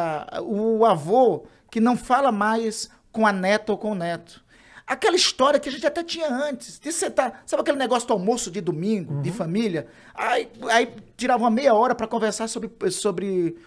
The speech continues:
Speaker 1: o jogo do Flamengo, eu sou flamenguista, né? O, o jogo do Flamengo com o Corinthians, e outra meia hora pra conversar de política. E terminava o almoço e todo mundo ficava bem.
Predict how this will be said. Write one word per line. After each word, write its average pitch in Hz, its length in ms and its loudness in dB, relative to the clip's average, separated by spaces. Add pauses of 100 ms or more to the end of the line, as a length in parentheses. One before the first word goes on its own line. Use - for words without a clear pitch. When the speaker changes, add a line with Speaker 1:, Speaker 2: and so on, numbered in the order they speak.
(140)
Speaker 1:
o 180 80 -2
jogo 214 240 6
do 185 80 -4
Flamengo, 170 380 -4
eu 123 40 -10
sou - 120 -16
flamenguista, 175 680 -4
né? 175 260 -2
O, 156 480 -4
o 156 80 -2
jogo 185 180 0
do 185 60 -8
Flamengo 180 300 -2
com 202 80 -6
o 185 40 -8
Corinthians, 214 440 -6 (180)
e 311 60 -4
outra 302 180 2
meia 285 180 6
hora 262 120 2
pra 269 100 2
conversar 262 300 2
de 214 80 -8
política. 214 640 -6 (220)
E - 80 -6
terminava 226 960 2 (120)
o 190 120 2
almoço 220 420 4
e - 40 -8
todo 311 180 -4
mundo 294 180 -12
ficava 285 240 2
bem. 262 340 0